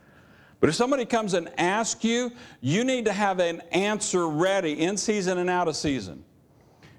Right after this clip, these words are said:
Give them the word. Pray for them. Amen? All right. Our faith will produce our life. Part of that reason, let's go to First Peter one,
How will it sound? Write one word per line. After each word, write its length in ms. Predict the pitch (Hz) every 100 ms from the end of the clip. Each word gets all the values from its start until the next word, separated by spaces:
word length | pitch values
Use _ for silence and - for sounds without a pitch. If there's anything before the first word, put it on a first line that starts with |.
| - _
Give 200 | 92 123
them 160 | 143 196
the 100 | 208
word. 500 | 208 226 220 135 - - - - _
Pray 400 | - 185 180 208
for 340 | - 202 170
them. 220 | 131 82 - - _ _ _ _ _ _ _ _ _ _ _ _ - _ _ _ _ _ -
Amen? 460 | 131 156 190 233 - - - - - - - - - - _ - - - -
All 100 | 151
right. 220 | 170 123 - - - - _ _ _ _ _ _ _ - - - - - - -
Our 180 | 160 226
faith 440 | - 214 196 175
will 140 | 175 175
produce 520 | 180 165 175 220 -
our 240 | 175 143
life. 560 | 135 120 92 90 80 - - - - - _ _ _ _ _ _ _ - -
Part 260 | - 190 226
of 140 | 202
that 200 | 196 175
reason, 480 | 175 196 196 220 214
let's 140 | 175
go 140 | - 196
to 80 | 180
First 300 | 196 190 -
Peter 280 | 196 180
one, 500 | 160 151 156 196 240